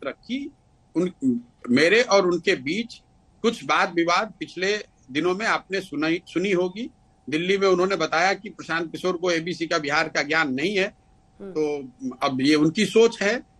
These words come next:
Speaker 1: मैं ऐसा समझता हूं कि बिहार में जो विकास के दावे किए गए हैं या किए जा रहे हैं, उसमें दम नहीं है।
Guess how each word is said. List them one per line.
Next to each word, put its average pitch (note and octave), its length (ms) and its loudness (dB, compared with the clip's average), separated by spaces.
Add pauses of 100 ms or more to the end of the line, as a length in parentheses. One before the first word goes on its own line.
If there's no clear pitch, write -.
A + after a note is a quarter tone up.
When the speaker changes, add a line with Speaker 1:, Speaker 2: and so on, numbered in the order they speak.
(120)
Speaker 1:
मैं E3 120 2
ऐसा G3 260 0
समझता F#3 360 -6
हूं G#3 140 -4
कि A#3 140 -12
बिहार D#3+ 340 -2
में F#3+ 320 -6
जो E3 260 -6
विकास D#3 400 -2
के D#3+ 60 -6
दावे D#3+ 420 0 (280)
किए D#3+ 200 2
गए F3+ 180 2
हैं F3+ 180 -6
या E3+ 140 -6
किए D#3 280 -4
जा D3+ 180 0
रहे F3+ 180 2
हैं, G#3+ 200 -2 (280)
उसमें D3 320 -6
दम F#3 160 2
नहीं G3 300 2
है। G3+ 180 0